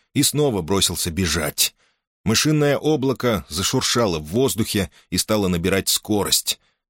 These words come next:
Мальчик рванул прочь так быстро, как только мог. Первые мыши, пикируя, пролетели прямо над ним.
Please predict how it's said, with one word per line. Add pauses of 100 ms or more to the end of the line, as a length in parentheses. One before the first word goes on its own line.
Мальчик
рванул
прочь
так
быстро,
как
только
мог. (480)
Первые
мыши, (120)
пикируя,
пролетели
прямо
над
ним.